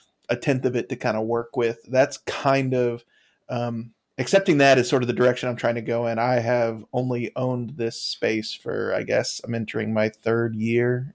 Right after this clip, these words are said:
in February. Um, and very little has gone on in the backyard, but,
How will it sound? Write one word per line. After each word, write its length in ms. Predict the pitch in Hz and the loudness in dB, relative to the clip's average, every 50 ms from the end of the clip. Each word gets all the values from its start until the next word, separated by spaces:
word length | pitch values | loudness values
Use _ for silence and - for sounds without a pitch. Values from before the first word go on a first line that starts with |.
| _ - | _ -8
in 340 | 123 117 113 113 110 110 110 | -6 -4 -4 -4 -4 -6 -4
February. 520 | - 120 117 120 123 123 123 123 127 131 - _ _ - - - - - - - - _ - | -4 -4 -2 -2 -2 -2 -2 -2 -6 -8 -10 _ _ -20 -20 -20 -20 -20 -20 -20 -10 _ 0
Um, 280 | 127 123 123 120 120 - - | 2 2 2 0 -2 -4 -2
and 160 | 135 127 123 | 0 0 4
very 300 | 123 135 131 131 131 127 | 6 6 6 6 6 6
little 380 | 123 123 123 131 135 131 131 127 | 6 6 6 6 6 4 2 2
has 220 | 127 139 123 123 | 0 -2 -2 -2
gone 300 | 117 127 123 123 127 123 123 | 0 2 2 2 2 2 0
on 340 | 127 131 135 139 139 135 - - | 0 0 0 -2 -4 -6 -6 -6
in 100 | 131 127 | -6 -6
the 80 | 131 | -4
backyard, 680 | 117 131 127 135 135 - 139 135 135 139 139 131 120 120 | 0 2 2 2 0 0 0 2 2 2 0 -2 -4 -4
but, 220 | 110 107 107 - | -4 -2 -2 -4